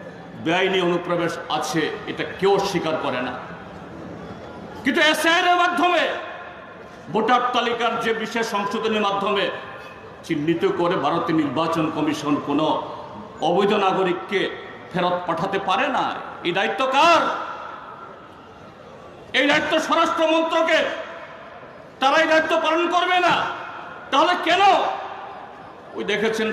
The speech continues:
বিহারে, আগামী চোদ্দ তারিখে বিহারের ফল বেরোবে। আমরা যা খবর বার্তা পাচ্ছি, যদি সেরকমভাবে বিহারের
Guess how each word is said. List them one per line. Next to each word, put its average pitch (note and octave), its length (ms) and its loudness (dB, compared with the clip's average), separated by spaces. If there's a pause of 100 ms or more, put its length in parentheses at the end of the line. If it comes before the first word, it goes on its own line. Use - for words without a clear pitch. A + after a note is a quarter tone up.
বিহারে, A3 360 2 (2250)
আগামী G#3+ 280 4 (100)
চোদ্দ A3+ 200 0 (140)
তারিখে A#3 280 0 (100)
বিহারের A3 380 2
ফল A#3 160 2 (100)
বেরোবে। B3 380 2 (1500)
আমরা C4 180 2 (100)
যা C4 100 2 (120)
খবর B3+ 260 2 (100)
বার্তা B3 260 0 (100)
পাচ্ছি, B3 380 0 (1500)
যদি F3+ 180 2 (120)
সেরকমভাবে G3 840 2 (560)
বিহারের F3+ 400 2